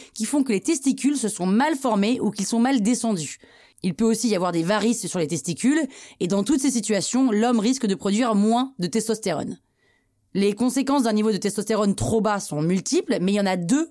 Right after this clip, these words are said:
qui sont principales. La première conséquence, c'est la baisse de la libido, c'est-à-dire du désir sexuel,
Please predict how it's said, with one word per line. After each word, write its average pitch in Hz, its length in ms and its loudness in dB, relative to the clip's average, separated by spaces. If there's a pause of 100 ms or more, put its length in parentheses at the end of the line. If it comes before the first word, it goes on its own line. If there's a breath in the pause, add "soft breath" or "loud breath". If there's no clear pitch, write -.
qui - 80 -6
sont 170 160 -4
principales. 233 680 -2 (280 loud breath)
La 226 100 0
première 269 380 2
conséquence, 254 680 -2
c'est 277 320 -2
la 208 160 0
baisse 214 240 2
de 185 100 0
la 185 60 0
libido, 180 400 2 (200)
c'est-à-dire 170 380 -2
du 147 120 -4
désir 180 280 0
sexuel, 247 440 -2